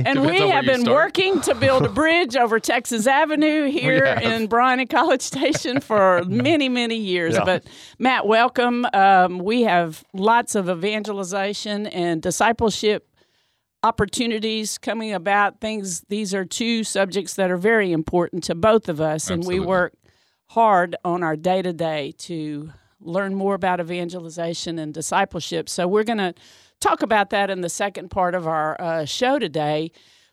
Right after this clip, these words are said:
Speaker 1: We at Red Sea Roundup are, uh, attempting to talk weekly about saints and churches, and I had, uh, the pleasure of many saints this week,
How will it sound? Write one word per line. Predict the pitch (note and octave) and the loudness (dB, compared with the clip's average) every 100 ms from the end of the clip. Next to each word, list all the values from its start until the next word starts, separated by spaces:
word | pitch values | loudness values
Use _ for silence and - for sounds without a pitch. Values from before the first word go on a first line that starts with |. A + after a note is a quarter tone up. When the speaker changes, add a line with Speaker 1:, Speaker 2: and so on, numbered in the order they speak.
| - | -14
Speaker 1:
We | F3 G3+ G3 G3 G3+ G3+ | -8 -6 -6 -8 -10 -8
at | F#3+ F3+ | -6 -4
Red | F#3+ G3 F#3+ | -2 -2 -2
Sea | F#3 | -4
Roundup | F3+ G#3+ B3 B3 A#3+ A#3 A3+ - | -2 0 0 0 2 2 -2 -4
are, | F#3 F3+ F3 E3 D#3+ E3 - _ _ _ _ - | 0 2 2 0 -2 -8 -20 _ _ _ _ -14
uh, | E3 E3 - | -10 -8 -8
attempting | E3 A3+ G#3 B3 B3 B3 | -6 -6 -6 -4 -4 -6
to | - F#3 | -8 -10
talk | - G3 G3 - - - - _ _ _ _ _ | -2 0 0 -2 -12 -20 -20 _ _ _ _ _
weekly | E3 E3 G#3+ G#3 - G3+ G3+ B3+ A#3 | -10 -6 -4 -6 -6 -6 -4 -4 -6
about | E3 E3 D#3 D#3 - - _ _ _ _ _ | -6 -4 -4 -4 -6 -12 _ _ _ _ _
saints | - - F3 F#3+ - - - | -8 -4 -4 -4 -8 -14 -10
and | E3+ D#3+ D3 | -8 -8 -10
churches, | - - F3 - A3+ A#3 A#3 G#3+ - | -10 -8 -8 -6 -4 -2 -4 -6 -8
and | E3+ D#3+ D#3 D#3 D3+ _ _ _ _ _ - | -8 -6 -6 -8 -12 _ _ _ _ _ -8
I | E3+ | -6
had, | E3 F3 D#3 D3 | -6 -6 -8 -8
uh, | D3 C#3+ C#3 C3+ _ _ _ _ _ | -12 -14 -18 -20 _ _ _ _ _
the | D#3+ F3 | -8 -8
pleasure | - G#3 G#3+ G3+ E3 D3+ F#3+ - | -4 -2 -2 -4 -6 -8 -8 -12
of | E3 E3 D3 | -12 -12 -10
many | F#3 A3 G#3+ E3+ F3 _ | -10 -8 -6 -8 -10 _
saints | - - A3+ - - | -8 -6 -6 -6 -10
this | E3+ D#3+ - | -8 -8 -8
week, | D3+ D3+ D#3+ | -8 -8 -8